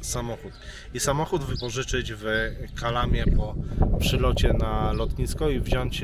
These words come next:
samochód należy cztery na cztery, dlatego że te drogi tutaj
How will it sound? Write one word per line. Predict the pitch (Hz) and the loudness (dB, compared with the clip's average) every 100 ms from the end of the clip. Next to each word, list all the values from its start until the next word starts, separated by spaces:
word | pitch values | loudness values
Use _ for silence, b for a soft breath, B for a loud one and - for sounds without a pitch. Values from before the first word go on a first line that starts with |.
| 120 | -2
samochód | 120 113 117 117 117 117 110 | -2 -2 -2 -2 -4 -4 -2
należy | 107 113 117 113 113 113 - B B B | -2 -2 -2 -2 -2 -4 -6 B B B
cztery | - 135 127 | -4 0 0
na | 117 110 | -2 -4
cztery, | - 123 135 | -4 -2 -2
dlatego | 127 123 123 123 | -2 -2 -4 -4
że | 120 | -4
te | - 135 | -2 -2
drogi | 127 120 113 127 | -2 -4 -4 -6
tutaj | 120 113 151 160 | -8 -2 2 2